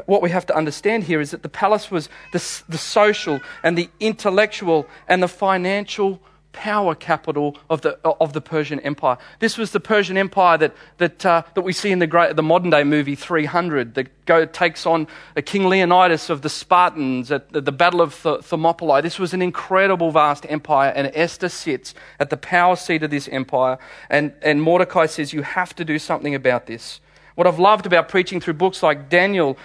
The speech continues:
uh, this year, when we looked at being kingdom expats, is a, a really interesting phenomenon that it, that was exhibited in what we call this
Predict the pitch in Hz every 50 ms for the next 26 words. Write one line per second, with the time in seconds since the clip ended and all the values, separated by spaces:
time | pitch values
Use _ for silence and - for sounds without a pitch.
0 | - - _ 147 143 139 143 147 165 156 - - 185 202 208 190 170 156 151 160
1 | 165 175 175 - 175 156 139 170 170 160 156 - - 190 190 175 165 160 180 202
2 | - - - 190 151 127 - - - - _ - _ _ _ _ _ _ 175 185
3 | 160 - - 190 185 180 190 185 175 196 226 254 269 269 254 254 247 - 233 -
4 | - 240 214 202 - - 208 202 202 196 196 196 196 196 190 180 160 170 - 170
5 | - - 165 151 170 151 - _ _ 180 165 165 143 160 156 135 131 147 185 185
6 | 175 180 180 165 156 151 156 160 165 160 165 165 - - - 185 175 160 151 143
7 | -